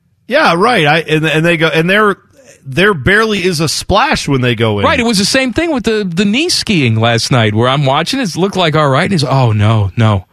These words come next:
Speaker 2: that wasn't good right there." It's like, "Oh, okay. I'm sure it wasn't, but why?"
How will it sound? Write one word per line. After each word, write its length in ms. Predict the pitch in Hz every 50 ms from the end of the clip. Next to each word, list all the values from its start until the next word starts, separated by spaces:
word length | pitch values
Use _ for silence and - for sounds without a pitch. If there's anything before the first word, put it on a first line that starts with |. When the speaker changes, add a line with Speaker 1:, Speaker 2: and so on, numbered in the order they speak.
| _ _ _ _ _
Speaker 2:
that 160 | - 123 127 117
wasn't 320 | 113 107 101 - 95 -
good 260 | - 107 107 107 92
right 220 | 98 98 95 95 -
there." 220 | 110 104 104 95
It's 100 | 101 -
like, 120 | 131 143
"Oh, 220 | 202 226 226 - 214
okay. 400 | 277 - - 226 - 240 302 320 - _ _ _ -
I'm 120 | - 156 156
sure 240 | 147 - 240 240 240
it 80 | 202 165
wasn't, 480 | 208 294 392 269 175 117 101 - - _ -
but 200 | - 139 - -
why?" 480 | - 120 123 151 190 254 349 381 381